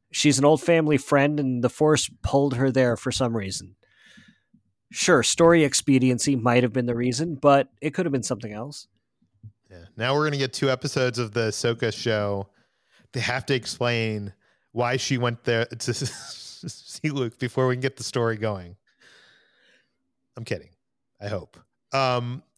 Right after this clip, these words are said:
Speaker 2: okay, so in the Order sixty-six memory, we don't see how Grogu escapes the clone troopers.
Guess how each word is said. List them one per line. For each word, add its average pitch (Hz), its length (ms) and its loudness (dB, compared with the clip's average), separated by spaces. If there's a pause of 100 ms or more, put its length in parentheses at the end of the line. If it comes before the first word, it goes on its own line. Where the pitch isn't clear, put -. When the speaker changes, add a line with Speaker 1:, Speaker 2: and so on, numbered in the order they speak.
(120)
Speaker 2:
okay, 156 160 -2
so 147 160 -2
in 151 220 -2
the 156 120 -10
Order 175 220 0
sixty-six - 800 -4
memory, 139 840 0
we 120 140 -6
don't 143 420 -4
see 151 160 0
how 131 160 0
Grogu 127 480 0
escapes - 480 -4
the 120 80 -6
clone 123 240 -2
troopers. 107 540 -4